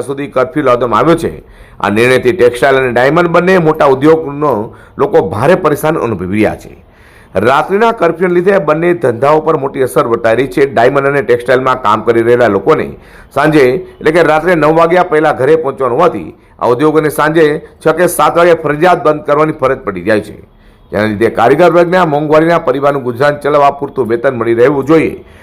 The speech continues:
તેમાં પણ ફાંફા પડી રહ્યા છે. જેથી વહેલી તકે રાત્રિ કર્ફ્યુ હટાવી લેવાની માંગ કરવામાં આવી છે, જેને લઈને સુરત પોલીસ પથકના ઉદ્ઘાટન માટે આવેલા રાજ્યના ગૃહપ્રધાન અને ડી જી સામે આમ આદમી પાર્ટી દ્વારા મિની બજાર અને ઉધના દરવાજા ખાતે બેનરો લગાવી વિરોધ પ્રદર્શન કરવામાં આવ્યું હતું.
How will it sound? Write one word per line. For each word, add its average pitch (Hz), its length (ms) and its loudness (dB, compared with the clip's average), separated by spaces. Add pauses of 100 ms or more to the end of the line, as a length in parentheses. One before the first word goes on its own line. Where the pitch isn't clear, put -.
(140)
તેમાં 170 220 2
પણ 175 80 2
ફાંફા 170 360 -2
પડી - 220 -6
રહ્યા 101 180 0
છે. - 200 -12 (420)
જેથી 95 160 -4
વહેલી 151 200 4
તકે 185 280 2
રાત્રિ 175 300 2
કર્ફ્યુ 170 340 0
હટાવી 160 320 0
લેવાની 151 260 0
માંગ 131 300 -2
કરવામાં 117 280 0
આવી 139 100 -2
છે, 151 160 -4
જેને 107 240 -4
લઈને 120 380 -2 (380)
સુરત 165 280 2
પોલીસ 180 220 2
પથકના 170 340 0
ઉદ્ઘાટન 170 440 2
માટે 160 260 0
આવેલા 139 240 4
રાજ્યના 135 400 0
ગૃહપ્રધાન 123 800 -2 (100)
અને 104 100 -12
ડી 123 100 -6
જી 135 120 -6
સામે 139 240 0
આમ 165 260 0
આદમી 175 200 0
પાર્ટી 156 300 -2
દ્વારા 156 240 2
મિની 117 200 -6
બજાર 117 400 0
અને - 400 -10
ઉધના 147 320 -2
દરવાજા 165 360 4
ખાતે 165 280 0
બેનરો 151 320 -2
લગાવી 143 240 -2
વિરોધ 139 240 -4
પ્રદર્શન 123 360 -8
કરવામાં 104 280 -6
આવ્યું 104 200 -4
હતું. - 120 -18